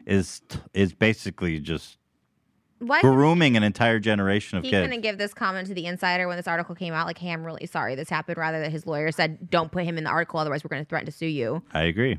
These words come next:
Speaker 2: Like, I don't, it's so, it's so
Speaker 1: The
Speaker 2: not
Speaker 1: ti-,
Speaker 2: real.
Speaker 1: the timing casts a very cynical light on the entire video.
Speaker 2: I don't like, I don't buy it at all. If this was last week, maybe, 'cause, yeah, maybe he's ch-, he hasn't posted vlogs, like, things change, but no.
Speaker 1: Everybody loved Alfredo's cameo on our last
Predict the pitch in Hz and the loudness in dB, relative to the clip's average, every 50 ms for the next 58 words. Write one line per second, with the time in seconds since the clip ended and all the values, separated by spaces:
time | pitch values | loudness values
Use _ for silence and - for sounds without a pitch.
0 | - - 202 202 175 135 170 202 202 190 113 143 180 190 - - 220 196 - - | 0 2 2 2 4 4 2 2 2 2 2 0 0 0 0 2 2 4 4 2
1 | 196 - - - - 190 185 185 - 180 180 160 143 135 - 156 147 - 131 123 | 0 -2 -2 2 4 4 6 6 4 4 4 4 4 4 2 2 0 0 2 2
2 | 113 185 143 135 139 143 147 151 147 147 139 127 120 - 120 107 104 104 104 98 | 2 2 4 4 4 4 4 4 4 4 4 2 2 2 4 4 4 4 2 0
3 | - - - - 82 85 101 101 110 117 - - 107 98 98 92 - 95 87 85 | -4 -10 -10 -8 0 2 4 4 4 2 0 0 0 0 0 0 0 -2 0 2
4 | 82 82 82 78 - 80 85 82 82 82 80 - - - 82 78 76 71 73 - | 2 2 2 0 -2 -4 -4 -2 -2 -4 -4 -6 -6 -4 -4 -4 -4 -8 -6 -4
5 | 196 196 202 226 226 196 185 190 196 - - 190 190 208 208 185 175 185 202 190 | -4 -2 0 -2 -2 0 0 0 0 2 -2 0 0 0 0 2 2 2 2 2
6 | 175 160 - - - 254 339 285 233 233 294 302 427 381 330 285 285 294 - 302 | 0 -2 0 4 4 4 6 4 2 2 0 -4 -2 2 2 2 2 2 0 -4
7 | 285 - 214 220 208 190 180 190 202 208 185 170 160 165 160 202 180 175 208 220 | -4 -2 -2 -4 -2 0 0 0 0 -2 -2 -2 -4 -2 -2 -2 -4 0 2 2
8 | 202 185 175 180 180 185 180 185 202 208 196 - - - - 196 196 208 190 190 | 4 4 2 0 -2 -4 -4 -4 -2 -4 -6 -6 -6 -4 -4 -2 0 0 0 0
9 | - 277 180 175 180 165 190 190 196 196 196 196 196 185 180 - _ - 196 185 | -2 -2 -2 -2 -4 -4 0 2 4 4 4 2 -2 -8 -10 -10 _ -6 -6 -6
10 | 185 - 190 185 196 185 175 160 - - - - 190 190 247 349 302 185 165 156 | -4 -4 -6 -6 -4 -4 -6 -6 -6 -10 -10 -8 -6 -6 -4 -4 -4 -4 -4 -4
11 | 160 165 180 _ - - 104 113 107 113 107 95 90 87 98 95 92 95 92 92 | -4 -6 -8 _ -12 -20 -20 -18 -20 -20 -20 -20 -20 -20 -20 -20 -20 -20 -20 -20
12 | _ _ - 87 82 98 104 107 _ _ _ 101 101 110 _ _ _ _ _ _ | _ _ -20 -20 -20 -20 -20 _ _ _ _ -20 -20 -20 _ _ _ _ _ _
13 | _ _ _ _ _ _ _ - 131 127 120 120 120 - 123 - _ | _ _ _ _ _ _ _ -20 -20 -20 -20 -20 -20 -20 -20 -20 _